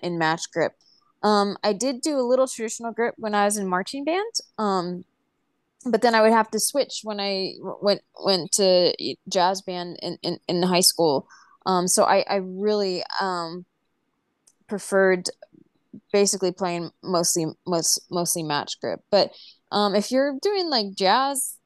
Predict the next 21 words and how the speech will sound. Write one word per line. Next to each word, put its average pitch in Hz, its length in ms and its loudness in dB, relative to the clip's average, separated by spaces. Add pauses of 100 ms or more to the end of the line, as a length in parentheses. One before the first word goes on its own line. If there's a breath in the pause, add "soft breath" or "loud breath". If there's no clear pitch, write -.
(240)
and 208 240 -6
you're 220 120 2
strictly 233 460 -2
jazz, 196 420 0
I 190 140 0
would 190 220 -4
definitely 175 540 -2
say 165 340 0
do, 156 280 -4 (200)
do 156 160 -4
t-, - 180 -8 (200)
do 170 120 2
traditional. 151 600 -2
So 185 240 4
it's, 185 200 4
it's - 180 0
kind 247 240 2
of 220 100 -2
more 202 180 2
of 175 60 -2
a 151 80 -2